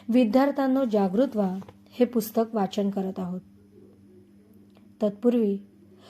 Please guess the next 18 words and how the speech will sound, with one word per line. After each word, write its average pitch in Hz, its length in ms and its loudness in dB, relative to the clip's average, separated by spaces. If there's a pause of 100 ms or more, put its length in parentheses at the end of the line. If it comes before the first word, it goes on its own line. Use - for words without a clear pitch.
(240)
नुकताच 277 580 4
सहा 226 240 2
डिसेंबरला 226 720 0 (300)
डॉक्टर 233 340 4
बाबासाहेब 214 640 0
आंबेडकरांचा 196 920 0 (520)
एकोणसत्तरवा 277 920 4
महापरिनिर्वाण 208 1000 0
दिन 214 340 -2
झाला. 185 360 -2 (1000)
त्यांना 220 260 4
अभिवादन 220 600 4
करायला 220 500 2 (360)
लाखो 233 400 4
जनसमुदाय 220 840 2
दादर 202 420 0
चौपाटी 226 500 -2
चैत्यभूमी 202 840 -2